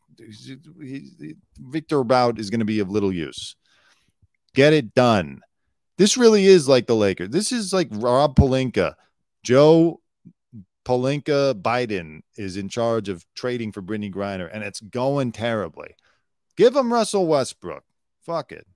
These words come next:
Give R-, Russia Russell Westbrook. All right. So that's me doing my part to keep this Brittany Griner story alive. Thank you. I expect to be feted by the liberal media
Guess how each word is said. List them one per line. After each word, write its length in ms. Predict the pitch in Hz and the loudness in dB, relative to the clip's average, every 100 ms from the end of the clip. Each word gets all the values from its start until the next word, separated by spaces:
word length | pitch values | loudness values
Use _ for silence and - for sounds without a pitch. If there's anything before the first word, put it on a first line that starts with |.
| _ _ _ | _ _ _
Give 220 | - 165 160 | -12 -10 -10
R-, 420 | 127 104 110 117 101 98 104 | -14 -18 -16 -16 -16 -14 -6
Russia 400 | 135 139 135 117 | -6 -4 -6 -6
Russell 420 | 104 120 - 107 | -4 -6 -6 -8
Westbrook. 460 | 95 82 _ - _ _ _ _ _ _ _ _ _ _ _ _ _ _ _ _ _ _ | -8 -10 _ -20 _ _ _ _ _ _ _ _ _ _ _ _ _ _ _ _ _ _
All 60 | - | -12
right. 200 | 85 78 _ _ _ | -12 -12 _ _ _
So 380 | - 113 110 - _ _ - | -6 -2 -2 -4 _ _ -12
that's 220 | 123 127 | -10 -8
me 240 | 139 135 131 | -6 -4 -2
doing 200 | 127 127 | -2 0
my 140 | 123 | -2
part 240 | - 117 | -2 -4
to 80 | 101 | -4
keep 180 | 95 110 | -14 -14
this 140 | 104 | -14
Brittany 260 | - 113 104 | -12 -10 -8
Griner 260 | 101 107 101 | -8 -8 -10
story 300 | - 107 101 | -8 -6 -4
alive. 880 | 95 143 160 156 151 113 - - _ _ _ _ | -4 -2 0 0 -2 -4 -18 -20 _ _ _ _
Thank 280 | - 120 110 | -8 -8 -8
you. 400 | 117 117 117 110 | -6 -4 -4 -6
I 140 | 98 87 | -6 -8
expect 440 | - - 107 - | -10 -12 -12 -12
to 80 | 101 | -12
be 340 | 101 98 95 _ _ _ _ _ | -8 -8 -10 _ _ _ _ _
feted 600 | _ - 123 110 117 104 | _ -2 -2 0 -6 -8
by 220 | 90 101 104 | -8 -6 -6
the 120 | 95 | -6
liberal 500 | 95 110 110 120 113 | -6 -8 -6 -6 -6
media 720 | 110 117 113 98 82 73 78 | -6 -6 -6 -4 -6 -8 -12